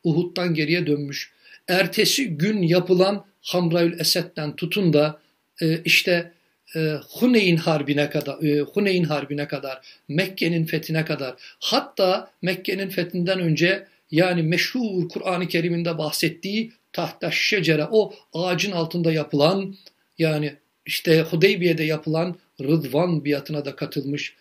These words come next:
Sonra Mekke'nin fethine Allah Resulü'yle beraber yürümüş. Huneyn Harbi'ne katılmış. Tebük seferine katılmış. Onun arkasından Allah Resulü'nün göçüp gitmesinden sonra da Yemame, Yermük, yani Müslümanların olduğu,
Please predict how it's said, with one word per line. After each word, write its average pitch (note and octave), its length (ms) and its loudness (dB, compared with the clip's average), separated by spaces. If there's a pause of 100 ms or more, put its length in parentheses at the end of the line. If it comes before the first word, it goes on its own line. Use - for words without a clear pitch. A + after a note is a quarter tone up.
Sonra G3 320 -2
Mekke'nin F3 500 0
fethine E3 360 0
Allah E3 360 0
Resulü'yle D#3+ 320 -4
beraber C#3+ 440 -4
yürümüş. D3 500 -4 (300)
Huneyn A3 560 2
Harbi'ne D3 520 -4
katılmış. C#3+ 600 -4 (260)
Tebük C4+ 320 -2
seferine D#3+ 540 0
katılmış. D3 640 -2 (240)
Onun F3+ 220 0
arkasından E3+ 600 -2
Allah D#3+ 260 -2
Resulü'nün D#3 380 -6
göçüp D#3+ 320 -4
gitmesinden C#3 600 -8
sonra C#3+ 400 0
da D3 300 0 (260)
Yemame, C3+ 800 -2
Yermük, D3 680 0 (280)
yani E3+ 300 2
Müslümanların E3 720 -2
olduğu, D#3+ 800 2